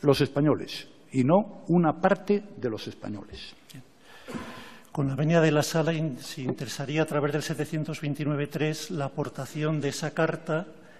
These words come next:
Speaker 2: en tanto en cuanto es un testimonio que influye sobre la,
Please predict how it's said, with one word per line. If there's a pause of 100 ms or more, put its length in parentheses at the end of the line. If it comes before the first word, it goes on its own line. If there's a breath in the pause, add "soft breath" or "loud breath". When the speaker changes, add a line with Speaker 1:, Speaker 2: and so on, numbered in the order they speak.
(140 loud breath)
Speaker 2:
en
tanto
en
cuanto
es
un
testimonio
que
influye
sobre
la,